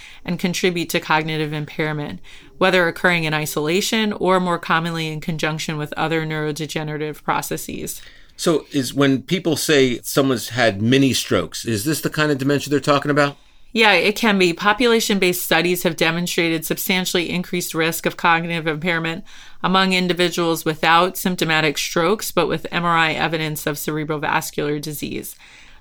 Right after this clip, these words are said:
Speaker 1: The high risk for subsequent cognitive impairment or dementia conferred by M R I markers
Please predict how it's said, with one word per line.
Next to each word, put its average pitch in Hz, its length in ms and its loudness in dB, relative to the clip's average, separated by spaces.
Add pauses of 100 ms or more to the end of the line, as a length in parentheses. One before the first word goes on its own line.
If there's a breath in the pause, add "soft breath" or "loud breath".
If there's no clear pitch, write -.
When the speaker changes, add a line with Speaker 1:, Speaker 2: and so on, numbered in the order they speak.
Speaker 1:
The 175 100 6
high 190 160 4
risk 185 340 4
for 165 140 0
subsequent 170 560 0
cognitive 165 440 2
impairment 160 540 -4
or 156 140 -2
dementia 156 520 -2
conferred 196 480 0
by 160 160 4
M 160 180 -2
R 156 120 0
I 156 140 0
markers 151 600 -6